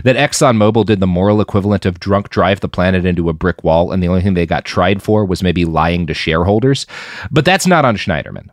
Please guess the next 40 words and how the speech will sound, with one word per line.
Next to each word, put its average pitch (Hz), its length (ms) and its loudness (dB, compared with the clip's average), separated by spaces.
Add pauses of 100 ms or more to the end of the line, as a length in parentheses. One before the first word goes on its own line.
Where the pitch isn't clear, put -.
If 120 140 2
you 117 80 4
read 160 160 4
about 151 180 2
the 113 60 0
case 107 260 0
and 87 100 -2
what 98 140 0
he 104 100 0
did, 80 220 -2
his 98 180 -2
goal 107 220 2
was 101 140 -2
very 98 280 0
clearly 95 400 0
to 85 80 -6
take 87 280 -4
as 85 160 -4
big 104 260 0
a 107 60 2
swing 101 360 0
at 90 80 2
ExxonMobil 82 720 -2
as 85 160 -4
he 85 80 -4
possibly 80 560 -4
could, 80 300 -2 (280)
because 117 240 2
it 127 40 2
would 110 140 0
lead 135 180 2
to 117 100 4
a 110 60 4
bunch 117 240 0
of 101 100 -2
documents 98 540 -2
getting 90 240 0
released 92 400 0
upon 90 240 0
discovery 76 640 -2